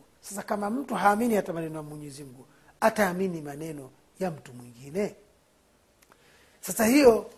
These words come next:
wanasema, kwa maana hiyo inaonekana hakuna. Ukweli ulivyo sio hivyo, na ushahidi au hoja ni wanavyuoni wetu tokea kale,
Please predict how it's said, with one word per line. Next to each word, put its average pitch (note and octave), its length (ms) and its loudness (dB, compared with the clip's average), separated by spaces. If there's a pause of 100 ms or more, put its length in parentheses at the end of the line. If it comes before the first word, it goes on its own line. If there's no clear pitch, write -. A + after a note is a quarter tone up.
(140)
wanasema, F#3+ 420 -2
kwa F3+ 140 0
maana E3+ 280 -2
hiyo A#3 220 4
inaonekana G#3 640 4 (220)
hakuna. D#3+ 600 -8 (360)
Ukweli G3 260 2
ulivyo D#3+ 300 -4
sio C#3+ 180 -10
hivyo, B3+ 480 0 (320)
na - 80 -16
ushahidi A#3 760 -2 (320)
au F#3 320 0
hoja G3+ 420 0 (440)
ni D#3 140 -12
wanavyuoni G#3+ 800 2
wetu G#3+ 420 2 (600)
tokea B3+ 600 8
kale, E3+ 540 4